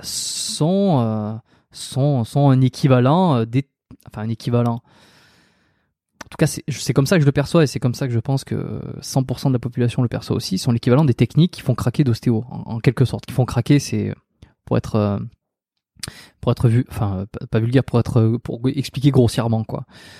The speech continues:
Euh, donc, effectivement, un kiné qui commence à avoir une vision un petit peu holistique, un petit peu globale, qui en plus utilise des techniques de thérapie manuelle,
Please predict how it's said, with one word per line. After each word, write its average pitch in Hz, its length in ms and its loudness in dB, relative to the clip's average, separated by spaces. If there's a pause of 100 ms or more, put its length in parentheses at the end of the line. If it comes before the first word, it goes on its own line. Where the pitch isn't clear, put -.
(260)
Euh, 101 220 0
donc, 117 320 -2
effectivement, 156 580 2
un 127 120 2
kiné 156 340 0
qui - 140 -10
commence 139 320 0
à - 20 6
avoir 131 200 4
une 120 140 2
vision 131 400 0 (680)
un 143 100 2
petit - 140 -8
peu 156 100 2
holistique, 135 540 2
un - 20 -2
petit - 140 -12
peu 131 100 2
globale, 123 440 2 (840)
qui 190 120 2
en 196 80 2
plus - 560 -2 (760)
utilise 175 360 0
des 143 120 4
techniques 170 360 0
de 143 80 0
thérapie 143 320 0
manuelle, 151 580 4